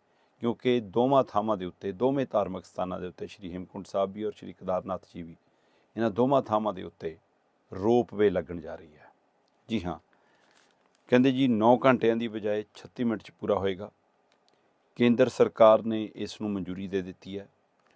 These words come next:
ਉੱਤਰਾਖੰਡ ਦੇ ਵਿੱਚ ਹੁਣ ਰੋਪਵੇ ਬਣਾਉਣ ਦੇ ਦੋ ਪ੍ਰੋਜੈਕਟਾਂ ਨੂੰ ਫਾਈਨਲ ਮੋਹਰ ਲੱਗ ਪਈ ਹੈ। ਸੋ ਇਹਦੇ ਨਾਲ ਸੋਮਨਾਥ ਤੋਂ ਕੇਦਾਰਨਾਥ ਜੀ ਤੱਕ ਤੇ ਇਸੇ ਤਰ-, ਜਿਹਦੀ ਲੰਬਾਈ ਬਾਰਾਂ ਪੁਆਇੰਟ ਨੌ ਕਿਲੋਮੀਟਰ, ਲਗਭਗ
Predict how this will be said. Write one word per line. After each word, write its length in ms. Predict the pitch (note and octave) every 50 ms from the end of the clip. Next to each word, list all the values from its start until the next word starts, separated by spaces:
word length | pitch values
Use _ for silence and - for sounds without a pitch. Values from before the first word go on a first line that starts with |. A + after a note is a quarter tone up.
| _ _ _ _ -
ਉੱਤਰਾਖੰਡ 580 | A2+ - - B2 B2+ B2+ A#2+ - A2+ A2 G#2+
ਦੇ 140 | G#2 A2 A2
ਵਿੱਚ 300 | G2+ G#2 G2 - - G#2+
ਹੁਣ 140 | G#2+ G#2+ F#2
ਰੋਪਵੇ 340 | G2 G#2 G2 - - G#2+ G2
ਬਣਾਉਣ 280 | F#2+ G2 G2 G2 F#2+
ਦੇ 100 | F#2 G2
ਦੋ 180 | F2 - G2+ F#2+
ਪ੍ਰੋਜੈਕਟਾਂ 500 | F2+ G2 F2+ F#2+ F#2 - _ - G2 F#2+
ਨੂੰ 180 | F#2+ F2+ F2+ - _ _ _ _ _ _ _ _ _ _ _ _ _ _ -
ਫਾਈਨਲ 320 | - G2+ G2 G2 G2 G2
ਮੋਹਰ 200 | F#2+ G2+ G#2+ G2+
ਲੱਗ 160 | G2 F#2+ F2+ - - -
ਪਈ 220 | G#2 G2+ G2 G2+
ਹੈ। 140 | G2 F#2+ - _ _ _ _ _ _ _ _ _ _ _
ਸੋ 220 | - - A2+ G#2 - -
ਇਹਦੇ 220 | A#2+ B2 B2+ C3+
ਨਾਲ 220 | B2+ B2 A2+ A2+
ਸੋਮਨਾਥ 560 | G2+ - - G#2+ G#2+ G#2+ A2+ A2+ A2 A2 G2+ -
ਤੋਂ 120 | - A2 G#2
ਕੇਦਾਰਨਾਥ 520 | - G#2 F2+ F#2 F2+ F2 F#2+ F#2 F#2 F#2
ਜੀ 100 | - G#2+
ਤੱਕ 240 | - - G#2+ - - - _ _ _ _ _ _ _ _ _ _ _ _ _ _ _ _ _
ਤੇ 160 | - A2+ - -
ਇਸੇ 320 | - A#2 - - D3 C#3+
ਤਰ-, 320 | A#2+ - - A#2+ A2+ G#2+ -
ਜਿਹਦੀ 280 | G#2+ G#2+ A#2+ A#2+ C3
ਲੰਬਾਈ 460 | A#2+ A2 G2+ G2 G2+ G#2 G#2+ G#2 - - _ _ _ -
ਬਾਰਾਂ 280 | F#2 F#2+ G2+ G2+ G#2+ G#2
ਪੁਆਇੰਟ 260 | F2 F#2+ G#2 F2+ F2+
ਨੌ 160 | G2+ G2+ G2
ਕਿਲੋਮੀਟਰ, 480 | - - G2+ G2 F#2+ F#2+ F2+ - - G2
ਲਗਭਗ 580 | F#2+ F#2+ G#2 G#2 F2 _ - A2 G2+ F2 F#2+